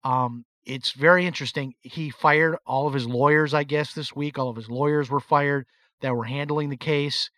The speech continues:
Um, and then Joe Biden has a brother whose name is James Biden. He goes by Jim.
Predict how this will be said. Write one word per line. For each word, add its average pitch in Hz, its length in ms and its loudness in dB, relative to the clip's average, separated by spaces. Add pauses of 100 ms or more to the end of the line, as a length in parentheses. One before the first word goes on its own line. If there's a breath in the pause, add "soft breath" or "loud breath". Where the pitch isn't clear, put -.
(340)
Um, 131 320 2 (100)
and 151 160 -4
then 269 260 2 (100)
Joe 175 300 2
Biden 180 380 8
has 143 240 -2
a 127 60 -4
brother 131 460 2 (1000)
whose 160 240 -2
name 156 260 2
is 147 240 0 (360)
James 156 400 -2
Biden. 110 380 -2
He 117 80 -14
goes 131 240 0
by 139 220 4
Jim. 131 400 0